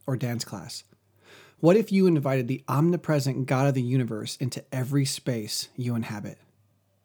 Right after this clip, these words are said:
Deuteronomy six sets a pretty high goal for our family life, and it's so easy to miss that goal because we're often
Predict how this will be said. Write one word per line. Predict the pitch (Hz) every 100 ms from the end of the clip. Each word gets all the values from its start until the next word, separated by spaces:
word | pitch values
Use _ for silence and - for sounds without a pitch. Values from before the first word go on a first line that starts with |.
| _ _ _ - - - -
Deuteronomy | 208 254 254 220
six | 160 - 151 - - -
sets | 151 160 143 -
a |
pretty | 139 - 185 190
high | 160 - 160
goal | 139 143 120 117
for | - 139
our | 123
family | - 123 120
life, | 107 113 -
and | 156
it's | 165 -
so | - 208
easy | 220 185
to | 165
miss | 147 160
that | 151 127
goal | 127 131
because | 131 143 135
we're | 139 135 131
often | 143 139 143 135